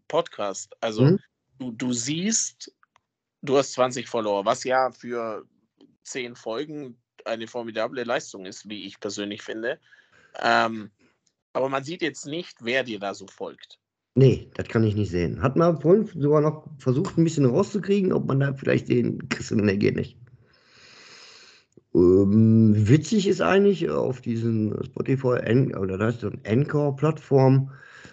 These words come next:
Speaker 2: äh, gibt es pro Folge, die man wieder veröffentlicht, hier und da immer wieder Funktionen dazu.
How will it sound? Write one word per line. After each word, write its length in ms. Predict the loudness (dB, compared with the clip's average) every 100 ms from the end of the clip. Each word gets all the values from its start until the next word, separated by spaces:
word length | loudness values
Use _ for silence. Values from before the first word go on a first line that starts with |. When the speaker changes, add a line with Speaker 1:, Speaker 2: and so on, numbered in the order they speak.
| _
Speaker 2:
äh, 200 | 4 4
gibt 300 | 4 0 2
es 200 | 0 0
pro 220 | -2 -2
Folge, 420 | -2 0 0 2 2
die 100 | 2
man 180 | 4 4
wieder 160 | 4
veröffentlicht, 680 | 4 2 0 0 0 2 0
hier 160 | 0 2
und 100 | 2
da 160 | 2
immer 440 | 0 0 2 2 4
wieder 160 | 2 2
Funktionen 640 | 2 0 0 0 2 0
dazu. 480 | -2 -8 -10 -12